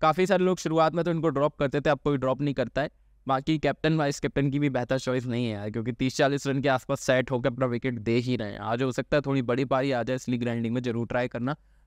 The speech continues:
डेविड मिलर यार, नहीं है यार, फिलहाल टीम के अंदर फॉर्म ज़्यादा खास नहीं चल रहा है। आज कमबैक हो सकता है अगर फर्स्ट बैट आ रही है। उमर जाई मेरे पास रहेंगे, दो से तीन ओवर्स मिल रहे हैं और, अ,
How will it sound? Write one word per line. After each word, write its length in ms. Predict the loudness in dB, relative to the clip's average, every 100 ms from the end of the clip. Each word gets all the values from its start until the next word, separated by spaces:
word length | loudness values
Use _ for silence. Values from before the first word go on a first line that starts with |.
| 0
डेविड 300 | 2 4 4
मिलर 260 | 4 2
यार, 220 | 2 0 -2 _ -2
नहीं 200 | -2 0
है 60 |
यार, 140 | -2 -4
फिलहाल 320 | -2 -2 0
टीम 260 | 0 0 0
के 60 |
अंदर 240 | 0 0 -2
फॉर्म 300 | -4 -2 0
ज़्यादा 240 | 0 0
खास 320 | 0 -2 -2
नहीं 160 | -4 -2
चल 200 | -4 -4
रहा 100 | -6
है। 60 | -8 _ _
आज 200 | 2 2
कमबैक 360 | 2 2 2 2
हो 160 | -2
सकता 280 | -2 -2 -2
है 60 | 0
अगर 100 | 0
फर्स्ट 320 | 0 -2 0
बैट 180 | 0 2
आ 100 | 0
रही 120 | 0
है। 60 | -2 _ _ -2
उमर 240 | 0 2
जाई 160 | 2 2
मेरे 180 | 2
पास 280 | 2 2 2
रहेंगे, 360 | 0 0 0 -2 -4
दो 180 | -4 -2
से 120 | -2
तीन 220 | 0 0
ओवर्स 280 | 0 0 0
मिल 120 | -2
रहे 140 | 0
हैं 100 | 0 -4 _ _ -2
और, 320 | 0 2 0
अ, 280 | 0 -2